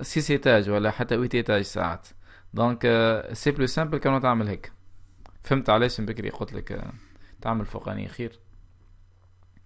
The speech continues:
باهي. آه، نوحدوا المقامات. شنو نوحدوا المقامات على يو ان الفوق وعلى يو ان اللوطة؟ بالطبيعة على يو ان وبعد تتسامبليفا هي يو ان. دونك شنو نعمل؟ نوحد المقامات ونطيرها ديريكت.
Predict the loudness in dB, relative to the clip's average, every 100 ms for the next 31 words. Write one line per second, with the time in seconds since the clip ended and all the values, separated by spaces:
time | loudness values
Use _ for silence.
0 | -10 -6 -6 -10 -20 -20 -20 -16 -12 -10
1 | -10 4 6 8 6 4 6 6 6 6
2 | 6 4 2 4 4 4 6 4 6 8
3 | 8 6 6 4 4 4 6 6 6 6
4 | 4 6 6 6 4 2 -2 -10 -4 -2
5 | 4 6 8 8 8 8 8 8 6 6
6 | 4 4 0 2 2 4 4 6 6 4
7 | 4 4 4 2 2 4 6 6 4 2
8 | 2 2 4 4 4 4 2 6 6 8
9 | 6 6 4 2 -6 -14